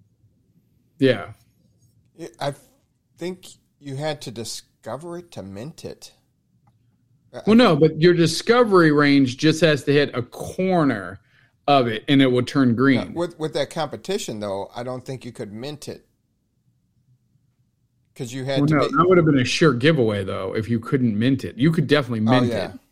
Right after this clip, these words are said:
Speaker 1: Because I was definitely minting properties to send to.
Speaker 2: Right.
Speaker 1: Like, I would mint and then send to the property 'cause I was running.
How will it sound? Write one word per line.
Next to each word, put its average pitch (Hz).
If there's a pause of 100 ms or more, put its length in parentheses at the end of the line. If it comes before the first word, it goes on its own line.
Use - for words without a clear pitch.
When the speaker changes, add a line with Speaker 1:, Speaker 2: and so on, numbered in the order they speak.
(360)
Speaker 1:
Because 156
I 190
was 170
definitely 160
minting 147
properties 127
to 123
send 117
to. 90 (180)
Speaker 2:
Right. 110
Speaker 1:
Like, 123
I 170
would 147
mint 143
and 131
then 123
send 131
to 143
the 120
property 123
'cause 123
I 123
was 113
running. 123